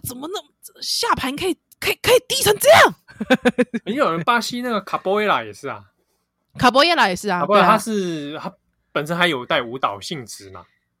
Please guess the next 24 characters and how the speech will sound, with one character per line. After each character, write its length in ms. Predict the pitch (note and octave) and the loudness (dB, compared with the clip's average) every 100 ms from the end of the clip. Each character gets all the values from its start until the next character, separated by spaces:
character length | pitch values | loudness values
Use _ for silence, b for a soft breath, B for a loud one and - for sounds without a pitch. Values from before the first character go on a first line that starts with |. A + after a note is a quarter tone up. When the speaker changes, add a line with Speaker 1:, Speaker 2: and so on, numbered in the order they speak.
| _ _ _ _ | _ _ _ _
Speaker 1:
是， 280 | - D4 C4+ | -6 -2 -2
是， 200 | A#3+ A#3 | -2 -4
是， 100 | A3 | -4
Speaker 2:
对。 80 | G#3+ | -4
Speaker 1:
是， 200 | G3 F#3+ | -6 -8
是， 140 | G3 | -8
卡 120 | - | -4
波 120 | D4 | 0
埃 60 | A4 | 2
拉 80 | G#3 | 2
很 180 | B3 C#4+ A4+ | 2 2 6
好 180 | B3 | 4
看 280 | F3+ C4+ G3+ | 4 0 0
呢。 60 | E3+ D3+ - | -2 -8 -6
Speaker 2:
对， 120 | F3+ | -2
Speaker 1:
对。 140 | D#3+ D3 | 0 0
Speaker 2:
对， 140 | D3 | -2
对， 160 | C#3 C3 | -4 -4
卡 120 | D3 | -2
波 80 | G3+ | 2
埃 60 | |
拉， 80 | E3 | 2
而 60 | G#3 | 2
且 320 | F#3+ D#3+ D#3+ | 0 0 -6